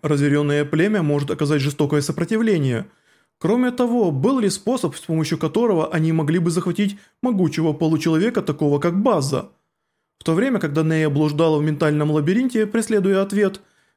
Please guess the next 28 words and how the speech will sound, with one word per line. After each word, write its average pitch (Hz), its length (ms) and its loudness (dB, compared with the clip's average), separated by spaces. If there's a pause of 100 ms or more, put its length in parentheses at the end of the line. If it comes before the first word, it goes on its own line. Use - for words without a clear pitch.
который 247 320 0
никак 240 440 0
не 156 80 0
могла 151 280 2
найти, 156 520 -2 (380)
внезапно 196 400 0
дверь 151 300 0
комнаты 165 340 0
распахнулась, 175 720 0 (360)
и 170 80 0
внутрь 226 360 2
ворвался 170 440 0
паладин. 165 560 0 (480)
Тяжело 156 300 2
дыша, 202 580 -2
он 226 160 2
осмотрел 160 420 0
интерьер 156 380 0
комнаты 233 480 0 (200)
и 247 80 2
подошел, 226 640 0 (280)
но 160 140 2
не 151 120 0
к 143 80 -4
Ремедиус, 160 680 0
а 143 100 -2
к - 100 -10
Каспонду. 170 680 -2